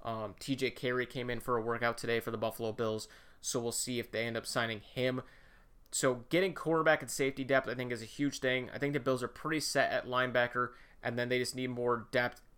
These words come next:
at the defensive tackle spot, and they do need another edge rusher. Offensively,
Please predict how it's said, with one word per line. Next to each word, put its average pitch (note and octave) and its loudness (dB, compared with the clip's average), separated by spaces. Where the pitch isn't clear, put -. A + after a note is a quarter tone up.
at B2+ 0
the C3+ -6
defensive - -4
tackle A#2+ 0
spot, A#2 2
and A#2 -6
they A2+ 0
do A2+ -4
need A#2+ -2
another A#2+ -2
edge B2 0
rusher. A#2+ 0
Offensively, D#3+ 2